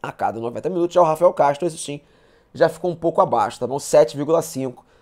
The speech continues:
a cada noventa minutos. Todos eles, pessoal, até o Rafael Castro, a gente pode dizer que ficaram dentro de uma média razoável nesse fundamento pra posição. Normalmente, quando o zagueiro passa de sete, sete vírgula cinco, a gente considera aceitável.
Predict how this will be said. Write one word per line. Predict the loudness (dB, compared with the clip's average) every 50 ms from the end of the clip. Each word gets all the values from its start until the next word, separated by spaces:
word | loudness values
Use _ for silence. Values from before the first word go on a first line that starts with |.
| _ _ _ _ _ _ _ _ _ 2 6
a | 6 6
cada | 6 6 6 6 8 6 4
noventa | 4 4 4 4 4 2 2 2
minutos. | 2 2 -2 -2 -2 -2 -4 -8 -8
Todos | 2 6 6 6 6 6 4 4
eles, | 4 2 2 -2
pessoal, | -8 -4 2 2 2
até | 2 4 4
o | 6
Rafael | 6 4 4 2 -2 0
Castro, | 2 4 4 4 2 -2 -6
a |
gente | -2 2
pode | 2 2 2
dizer | 2 -2 -4 -4
que | -4
ficaram | -2 0 0 0 0 2
dentro | 2 2 2 0 -2
de | -2
uma | -2 0
média | 0 2 2 2 2 2
razoável | 0 0 0 0 2 2 2 2 0 -2 -6 -14 _ _ _ _ _ _ _ _ _ _
nesse | 0 4 4 4 4 2
fundamento | -4 -2 2 2 2 2 0 -2 -4 -6 _ _ _ _ _ _ _ _ _ _ 0
pra | 4 6 6
posição. | 6 6 4 2 2 0 0 2 4 4 4
Normalmente, | 4 2 0 0 0 -4 -4
quando | -4 -4 -2 0
o |
zagueiro | 2 2 2 2 0
passa | 2 4 4 4 4 4 0
de | -8
sete, | -6 -2 0 2 4 4 4 2 2 0 0
sete | 0 2 2 2 0 -4
vírgula | -10 -6 -4 -4 -4
cinco, | -4 -6 -10 -8 -6 -4 -4
a |
gente | -6 -6 -10 -14
considera | -12 -12 -12 -10 -6 -6 -6 -6
aceitável. | -6 -8 -8 -4 -2 0 0 0 -2 -4 -8